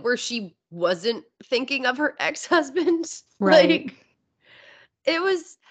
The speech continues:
Speaker 1: it was a very cute novella. Like I said, cherry on top, totally recommend reading it, but this was not sexy to
Speaker 2: The
Speaker 1: me.
Speaker 2: I, I w-, I have to admit, I was surprised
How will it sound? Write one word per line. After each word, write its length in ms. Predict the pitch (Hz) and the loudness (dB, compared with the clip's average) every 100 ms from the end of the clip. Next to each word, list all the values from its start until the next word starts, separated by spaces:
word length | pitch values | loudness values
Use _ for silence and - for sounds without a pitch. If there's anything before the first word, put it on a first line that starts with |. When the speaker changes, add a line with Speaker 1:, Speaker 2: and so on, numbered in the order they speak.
| _ _ _ - | _ _ _ -2
Speaker 1:
it 160 | 311 | 0
was 160 | 285 269 | 0 -2
a 60 | 277 | 0
very 460 | 247 247 240 240 | 2 2 0 -4
cute 460 | 208 - 240 214 - | -8 -8 -8 -8 -8
novella. 480 | 214 190 185 185 180 | -6 -2 0 0 0
Like 180 | 175 | -2
I 60 | 185 | -4
said, 240 | 180 175 | -4 -6
cherry 240 | - 202 190 | -2 0 0
on 100 | 180 | 0
top, 300 | 190 165 - | 0 0 -2
totally 300 | 214 196 190 | -4 -2 -2
recommend 360 | 175 170 156 | -4 -2 -4
reading 240 | 156 156 156 | -4 -4 -4
it, 160 | 147 | -4
but 180 | 175 175 | -4 -2
this 280 | 190 214 - | -2 -2 -4
was 340 | 185 156 - | -8 -8 -10
not 500 | 180 175 156 135 135 - _ _ _ - | -6 -2 0 0 -2 -4 _ _ _ -6
sexy 440 | 160 131 - 139 | -4 -4 -6 -2
to 80 | 254 | 0
Speaker 2:
The 80 | - | 0
Speaker 1:
me. 380 | 98 104 180 - - | -2 -10 -10 -12 -8
Speaker 2:
I, 160 | 254 - - | -6 -4 2
I 120 | 254 | 2
w-, 200 | 262 262 | 2 -2
I 380 | - 226 240 247 - | -2 -2 -2 -4 -6
have 220 | 254 240 | -8 -4
to 100 | 262 | -4
admit, 360 | 226 214 - _ - | -2 -4 -6 _ -8
I 100 | 202 | -6
was 260 | 202 202 196 | -4 -4 -6
surprised 920 | 208 190 - 202 180 180 185 196 - | -10 -10 -10 -2 0 0 -2 -6 -12